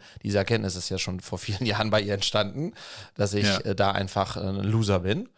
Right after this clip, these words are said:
Speaker 1: Ähm, und insofern, ähm, genau, das ist, äh, Outsourcing ist mein, äh, meine Strategie. Aber deswegen habe ich auch das Gefühl outgesourced. Ich habe das Gefühl nicht, was du dann wiederum hast, wenn du's, äh, gelöst bekommst,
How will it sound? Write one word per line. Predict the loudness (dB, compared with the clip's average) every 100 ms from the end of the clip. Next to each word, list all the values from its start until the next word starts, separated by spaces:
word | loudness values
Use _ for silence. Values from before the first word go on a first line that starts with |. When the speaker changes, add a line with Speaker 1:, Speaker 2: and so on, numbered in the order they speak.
| -20 -18 -18 -4 4
Speaker 1:
Ähm, | 4 4 2 -2 0
und | 0
insofern, | 2 0 4 6 6 4
ähm, | 4 4 4 4
genau, | 4 4 -4 -6
das | -2 0 2
ist, | 0 2
äh, | 4 4 2 0 -2 -2 -2 -2
Outsourcing | 4 4 6 2 2 2 -2
ist | -2 0
mein, | 0 0 -2
äh, | -4 -4 -6 -2
meine | 0 0 0 -2 -4
Strategie. | 0 0 0 4 6
Aber | 6
deswegen | 4 4
habe | 6
ich | 6
auch |
das | 4 0
Gefühl | -2 4
outgesourced. | 6 4 2 2 2 2
Ich | 0
habe | 0
das | -2 -4
Gefühl | -6 -4 -2
nicht, | -2 -6 -10 -20 -20 -4
was | -2 0
du | 4
dann | 4 4 0 0
wiederum | 2 4 4
hast, | 4 2 -2 -4
wenn | -4 -2
du's, | -2 -2 -2 -2
äh, | 2 2 2 -6 _
gelöst | 4 4 4
bekommst, | -2 -8 -6 -8 -10